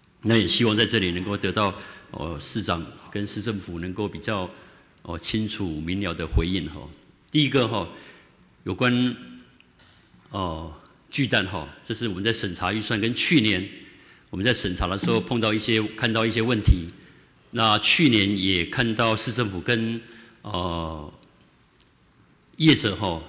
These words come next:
Speaker 1: 有在重新修正一些更公平、更对市政府更有利的一些办法，我们也很高兴。但是在实质，实际上在运作还是碰到一些问题哈。因为这个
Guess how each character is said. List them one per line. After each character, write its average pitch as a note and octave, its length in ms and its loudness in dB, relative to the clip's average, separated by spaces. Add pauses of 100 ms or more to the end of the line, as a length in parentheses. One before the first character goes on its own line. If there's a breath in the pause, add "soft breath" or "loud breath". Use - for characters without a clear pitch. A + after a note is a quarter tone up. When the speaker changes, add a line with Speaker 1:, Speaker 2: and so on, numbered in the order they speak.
(100)
Speaker 1:
有 F#2 160 -2
在 A#2+ 260 4
重 A2+ 260 -2
新 A#2+ 220 0
修 A#2+ 220 2
正 A#2 200 2
一 A2+ 60 0
些 A2+ 160 0
更 G#2+ 400 -2 (400 loud breath)
公 C3 200 4
平、 G2+ 220 0
更 G#2 380 0
对 B2+ 160 0
市 - 160 0
政 B2 160 -2
府 F#2 80 -4
更 A#2 220 0
有 F2+ 180 -2
利 A2 160 -2
的 F#2+ 160 -4
一 G#2+ 100 -4
些 G#2+ 180 -4
办 G#2 220 -4
法， F2 120 -6
我 E2+ 40 -6
们 F2+ 140 -6
也 E2 40 -8
很 E2+ 120 -10
高 G2 180 -4
兴。 F#2+ 240 -6 (600 loud breath)
但 D#3+ 120 2
是 D3+ 60 0
在 D#3+ 80 2
实 C3+ 200 4
质， D#3 140 0
实 - 300 0
际 E3 140 2
上 D3+ 180 2
在 D3 100 4
运 D3+ 220 4
作 C3+ 220 2
还 - 180 0
是 E3 140 2
碰 D3 180 0
到 A#2 160 2
一 A#2+ 40 -2
些 A#2+ 140 -2
问 A2+ 200 -2
题 E2+ 140 -8
哈。 E2 180 -14 (400 loud breath)
因 D#3+ 100 4
为 D#3 100 8
这 D3+ 120 2
个 B2+ 280 4